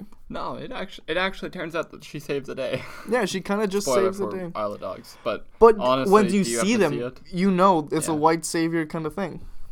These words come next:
Speaker 1: Also, they just tell you the entire plot line at the beginning of the film, so it's not really a lot of surprises in it.
Speaker 2: No, not
Speaker 1: 'Cause
Speaker 2: at
Speaker 1: it's,
Speaker 2: all.
Speaker 1: it's the legend-based storytelling, which is fine, but also was
Speaker 2: Lazy?
Speaker 1: unnecessary. Yeah, like, I don't even know.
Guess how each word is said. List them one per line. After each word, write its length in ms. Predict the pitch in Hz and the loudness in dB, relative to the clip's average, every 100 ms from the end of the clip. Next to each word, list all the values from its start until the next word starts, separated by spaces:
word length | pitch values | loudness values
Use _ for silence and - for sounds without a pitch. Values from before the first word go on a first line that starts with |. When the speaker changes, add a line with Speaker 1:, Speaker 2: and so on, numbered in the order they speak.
| - | -6
Speaker 1:
Also, 580 | - 131 - 139 117 - - - | 0 0 2 0 0 -2 -12 -14
they 140 | 190 123 | -10 -6
just 240 | 160 156 | -6 -8
tell 200 | - 113 | -2 -2
you 140 | 113 110 | 0 -6
the 100 | 110 | -8
entire 320 | 113 110 107 | -8 -6 -6
plot 260 | - 107 | -4 -4
line 160 | 107 107 | -4 -6
at 60 | 104 | -8
the 80 | |
beginning 300 | - - 52 | -12 -12 -12
of 80 | - | -14
the 60 | - | -16
film, 440 | - - - 113 - | -14 -14 -12 -16 -18
so 400 | - 107 90 - - | -14 -12 -12 -16 -20
it's 80 | - | -20
not 160 | 110 104 | -18 -16
really 140 | 101 | -14
a 80 | 92 | -12
lot 140 | 92 | -12
of 80 | 104 | -14
surprises 540 | - - 101 - 107 | -20 -14 -14 -14 -16
in 100 | 110 | -16
it. 120 | 107 - - _ - _ _ - | -16 -20 -20 _ -20 _ _ -4
Speaker 2:
No, 180 | 208 220 - - _ _ | -4 -4 -14 -20 _ _
not 140 | - 175 | -6 -2
Speaker 1:
'Cause 20 | |
Speaker 2:
at 20 | |
Speaker 1:
it's, 180 | 180 175 | 0 -2
Speaker 2:
all. 60 | 165 | -4
Speaker 1:
it's 240 | 143 - - | -12 -14 -10
the 160 | 120 107 | -6 -4
legend-based 720 | 104 104 117 107 110 110 - | -4 -6 -6 -2 -2 -4 -8
storytelling, 680 | - 104 110 120 113 113 110 | -6 -4 -4 -4 -4 -4 -8
which 320 | 107 - - _ - | -12 -12 -20 _ -20
is 100 | - | -6
fine, 500 | 123 127 135 135 - - - | 0 2 0 -4 -10 -20 -4
but 100 | 120 | 2
also 520 | 117 - 127 117 110 _ _ - - - - - - - | 2 2 0 0 -2 _ _ -18 -18 -16 -18 -20 -20 -10
was 100 | 151 | -4
Speaker 2:
Lazy? 80 | 147 | 0
Speaker 1:
unnecessary. 720 | 117 123 156 139 - 147 165 170 | 0 0 -2 -4 0 0 -2 -4
Yeah, 260 | 156 180 | -4 0
like, 180 | 135 135 | 0 2
I 80 | 131 | 0
don't 200 | 165 175 | 0 -2
even 220 | 170 156 | -2 -2
know. 280 | 147 147 127 | -2 -2 -6